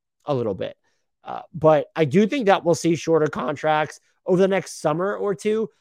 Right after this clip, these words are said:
become a little bit more common as players try to position themselves to capitalize, um, as much as possible off what's going to be, um, an impending and probably multi-year cap spike when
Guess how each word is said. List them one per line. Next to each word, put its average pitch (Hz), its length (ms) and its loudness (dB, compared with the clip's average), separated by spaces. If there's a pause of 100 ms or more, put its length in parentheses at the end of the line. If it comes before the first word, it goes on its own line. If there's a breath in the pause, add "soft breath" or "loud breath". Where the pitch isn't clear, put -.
(100)
become 180 240 2
a 180 40 0
little 185 180 2
bit 175 120 0
more 143 200 -4
common 143 360 -4
as 123 120 -4
players 135 360 -4
try 131 220 -2
to 123 80 -4
position 120 580 -8
themselves 117 540 -2
to 110 340 -8 (320)
capitalize, 120 960 -2 (340)
um, 117 280 -8
as 131 140 -4
much 135 220 0
as 117 80 -6
possible 117 600 -2
off 127 320 -2
what's 127 140 -6
going 127 200 -4
to 117 60 -2
be, 113 360 -6 (360)
um, 110 260 -10
an 151 100 -4
impending 147 600 -4
and 151 120 -4
probably 160 280 4
multi-year 135 600 0
cap 123 280 -6
spike 95 380 -10
when 113 420 -2